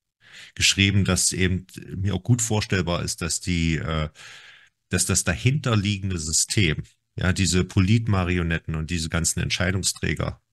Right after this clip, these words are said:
irgendwann vorführen wird, so dass, äh, dass die eben auch, äh, sozusagen einem Lynchmob, äh, zum Opfer fallen, weil diese ausführenden Kräfte nicht gebraucht werden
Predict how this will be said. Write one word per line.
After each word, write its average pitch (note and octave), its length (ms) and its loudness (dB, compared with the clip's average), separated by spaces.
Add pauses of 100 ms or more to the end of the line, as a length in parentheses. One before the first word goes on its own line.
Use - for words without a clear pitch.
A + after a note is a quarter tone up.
(160)
irgendwann F2 560 0
vorführen F2 640 -4
wird, - 300 -10 (480)
so E2+ 260 -4
dass, F2 320 0
äh, D#2+ 380 -2 (520)
dass - 180 -4
die F2 220 -2
eben F2 260 0
auch, - 400 -6
äh, D#2+ 140 -4
sozusagen E2 480 -4
einem D#2+ 180 0
Lynchmob, E2+ 600 0 (140)
äh, D#2 260 -2
zum - 220 -6
Opfer - 300 -6
fallen, - 420 -4
weil D#2 380 0
diese F2+ 340 2
ausführenden E2 540 0
Kräfte E2 480 -2
nicht E2+ 380 -2
gebraucht - 560 -2
werden - 420 -4